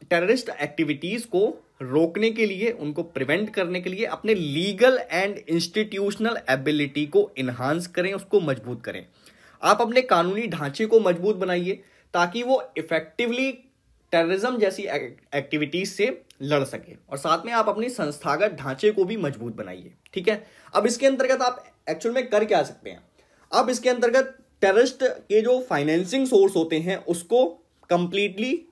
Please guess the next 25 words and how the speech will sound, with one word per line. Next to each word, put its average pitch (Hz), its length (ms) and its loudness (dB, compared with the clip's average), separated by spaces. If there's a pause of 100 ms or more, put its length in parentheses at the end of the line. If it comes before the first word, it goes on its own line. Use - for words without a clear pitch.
(160)
क्रिमिनलाइज 180 580 4
कर 165 140 0
सकते 117 300 -10
हैं, - 160 -20 (340)
है 165 60 -4
ना। 240 220 -4 (280)
इससे 220 200 0
होगा 220 300 6
क्या? 226 300 -4 (200)
देखिए, 202 320 -2 (280)
जब 208 100 6
आप 254 220 2
टेररिज्म 214 500 0
फैलाते 131 440 -4
हैं 185 260 -4
तो - 140 -8
ऐसी 175 280 -6
कंडीशन 185 400 -2
में 214 80 -10
आपके 170 300 -6
लिए 214 140 -2
फाइनेंस 202 480 -4
सबसे 208 300 4
इंपॉर्टेंट 135 580 -4
है, - 160 -20